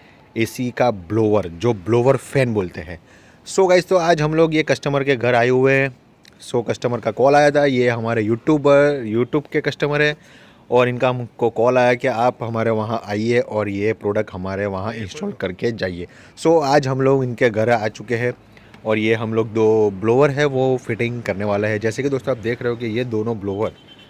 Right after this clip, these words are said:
हमारे जो टेक्नीशियन है सद्दाम भाई, वो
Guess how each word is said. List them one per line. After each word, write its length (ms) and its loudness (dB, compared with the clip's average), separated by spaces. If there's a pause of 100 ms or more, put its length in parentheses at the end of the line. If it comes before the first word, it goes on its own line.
(160)
हमारे 320 0
जो 160 0
टेक्नीशियन 540 -2
है 60 0
सद्दाम 400 -2
भाई, 200 2 (500)
वो 260 6